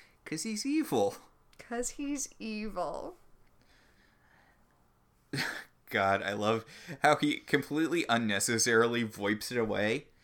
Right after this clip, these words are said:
Speaker 1: Is, is that a subset of his shimmering power? It looks kind of like a s-, not exactly the same effect, but a similar effect.
Speaker 2: Ooh, well, the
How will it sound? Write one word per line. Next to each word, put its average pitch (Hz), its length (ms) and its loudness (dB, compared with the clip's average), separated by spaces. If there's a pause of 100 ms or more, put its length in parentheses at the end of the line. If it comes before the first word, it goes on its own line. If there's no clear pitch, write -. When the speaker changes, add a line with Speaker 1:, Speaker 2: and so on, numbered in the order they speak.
(340)
Speaker 1:
Is, 151 220 -4
is 156 120 -4
that 254 120 -2
a 330 60 -4
subset 208 480 0
of 185 100 0
his 160 140 0
shimmering 127 560 -2
power? 151 440 0
It - 280 -10
looks - 240 -6
kind 143 340 -4
of 135 140 -6
like 117 380 -4
a - 40 -6
s-, - 280 -6
not 127 320 0
exactly 110 500 -4
the 117 100 -8
same 120 260 -4
effect, 117 400 -6
but 101 120 -8
a - 60 -6
similar 110 400 -4
effect. 143 480 -6 (240)
Speaker 2:
Ooh, 302 480 -4
well, 285 520 6
the 262 360 4